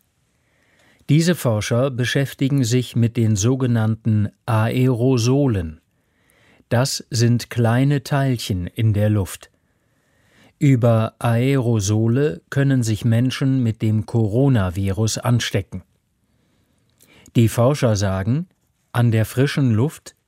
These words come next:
ist die Gefahr sehr gering, sich anzustecken. Wichtig ist, die Menschen müssen Abstand zueinander halten. Darum finden die Forscher,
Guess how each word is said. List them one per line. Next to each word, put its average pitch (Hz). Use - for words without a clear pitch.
ist -
die 127
Gefahr 110
sehr 127
gering, 127
sich 107
anzustecken. 107
Wichtig 127
ist, 151
die 135
Menschen 127
müssen 110
Abstand 98
zueinander 92
halten. 90
Darum 123
finden 143
die 113
Forscher, 113